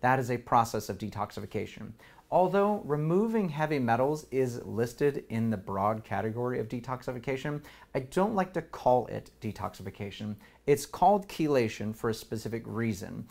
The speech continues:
Heavy metals are not processed by your body at all. When you get too much lead inside you,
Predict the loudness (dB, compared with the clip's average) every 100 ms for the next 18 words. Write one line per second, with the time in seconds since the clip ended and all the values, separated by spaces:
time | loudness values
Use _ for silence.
0 | -18 -20 -6 0 2 2 4 4 2 -2
1 | -2 0 -2 -8 -2 4 4 4 -4 -4
2 | 0 2 2 0 0 0 0 -6 -8 -2
3 | 2 2 2 -6 -16 -20 -4 0 2 2
4 | 2 2 0 -2 -2 -2 -4 -2 2 4
5 | 4 0 2 2 0 -2 -4